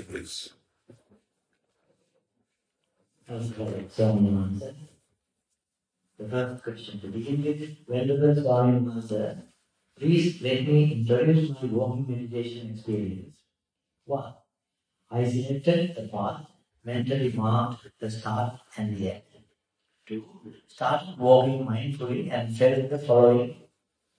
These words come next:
Speaker 2: on my feet. The pressure, pressure and the release cycles.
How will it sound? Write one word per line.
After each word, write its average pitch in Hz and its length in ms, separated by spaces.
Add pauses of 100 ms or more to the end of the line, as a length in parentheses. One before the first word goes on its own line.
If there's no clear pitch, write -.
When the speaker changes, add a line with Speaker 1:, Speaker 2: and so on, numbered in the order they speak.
(120)
Speaker 2:
on 110 160
my 120 180
feet. 117 380 (1200)
The 117 220
pressure, 131 580 (560)
pressure 131 540
and 127 180
the 135 60
release 131 520 (120)
cycles. 113 580